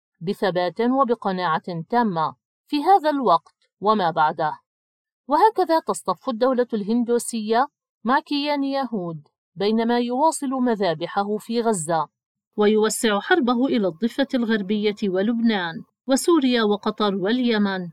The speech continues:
وإيران. لقد هاجم مودي ما أسماه بين قوسين الإرهاب، وهو في الحقيقة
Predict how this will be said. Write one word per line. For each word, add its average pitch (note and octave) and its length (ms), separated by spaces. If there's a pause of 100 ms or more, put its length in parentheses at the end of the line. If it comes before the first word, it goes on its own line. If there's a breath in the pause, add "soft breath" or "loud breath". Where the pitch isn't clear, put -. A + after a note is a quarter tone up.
(140)
وإيران. F3+ 680 (720)
لقد A#3+ 300
هاجم E4 320
مودي A#3 460
ما B3+ 240
أسماه F3+ 680
بين F#3 220
قوسين G3+ 800
الإرهاب، F#3+ 680 (580)
وهو C4 300
في D#4+ 100
الحقيقة E4 540